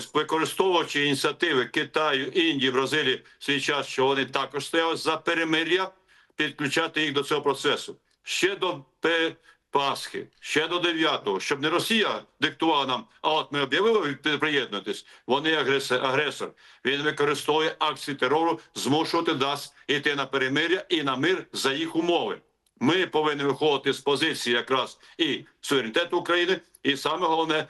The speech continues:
підтримки країн, які бачать, що агресор це використовує як метод тиску на нас, на С Ш А і на весь світ. Тому в даний момент ми на кінець виходимо на цю модель, але я прямо скажу,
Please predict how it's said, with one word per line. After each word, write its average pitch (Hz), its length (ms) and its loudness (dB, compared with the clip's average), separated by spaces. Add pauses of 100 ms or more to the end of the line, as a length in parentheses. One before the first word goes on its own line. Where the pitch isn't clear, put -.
(160)
підтримки 156 560 0
країн, 143 420 0 (240)
які 139 340 0
бачать, 156 360 -2
що 143 220 0
агресор 135 420 -2
це 151 280 -2 (160)
використовує 147 600 2
як 139 120 -6
метод 147 340 -4
тиску 147 400 -4
на 127 120 -2
нас, 165 400 -6 (180)
на 135 320 0 (180)
С 143 180 0
Ш 165 180 0
А 175 40 -2
і - 140 0
на 143 100 2
весь 151 200 0
світ. 151 440 -4 (380)
Тому 131 200 0
в 139 40 2
даний 196 220 0
момент 160 340 0
ми 143 80 -2
на 139 80 -2
кінець 147 320 -2
виходимо 151 460 0
на 131 60 0
цю 131 320 -2 (120)
модель, 139 340 0 (280)
але 127 140 2
я 147 80 0
прямо 151 300 0
скажу, 117 400 0